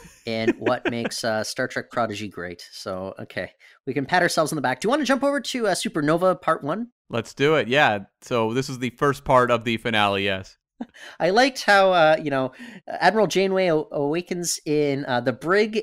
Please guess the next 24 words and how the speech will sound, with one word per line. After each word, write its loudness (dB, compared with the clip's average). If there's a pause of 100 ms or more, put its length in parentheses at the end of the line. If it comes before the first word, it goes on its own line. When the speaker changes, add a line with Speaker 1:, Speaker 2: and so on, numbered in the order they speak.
Speaker 1:
and 2
she -2
is -2
immediately -2
introduced -2
to -6
Ensign -2
Coincidence, -2
Speaker 2:
<laughs> -18
Yeah. 0
Speaker 1:
in 0
which 2
we -4
have 4
a 2
Devore 2
refugee -4
that 0
she -6
apparently -2
met -2
as -8
a, -12
uh, 2